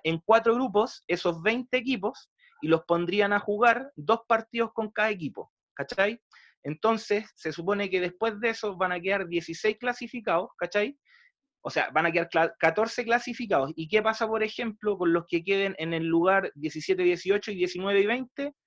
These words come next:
Juegan una suerte de cuadrangular mientras los primeros clasificados ya descansan, ¿cachai? Y eso, es, ese, eso, esos partidos entre la,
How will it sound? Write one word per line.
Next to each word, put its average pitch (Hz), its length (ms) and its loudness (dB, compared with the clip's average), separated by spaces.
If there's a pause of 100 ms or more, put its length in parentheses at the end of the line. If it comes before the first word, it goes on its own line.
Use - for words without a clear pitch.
(260)
Juegan 196 260 4
una 185 180 2
suerte 208 300 2
de 190 140 4
cuadrangular 185 720 4
mientras 196 300 -2
los 180 140 2
primeros 190 320 -2
clasificados 185 640 -2
ya 190 120 2
descansan, 240 600 -4
¿cachai? 285 380 -2 (420)
Y 175 120 4
eso, 202 260 0
es, 196 240 0
ese, 190 340 -2
eso, 202 520 0
esos 190 260 -6
partidos 180 480 0
entre 156 500 -4
la, 127 240 -6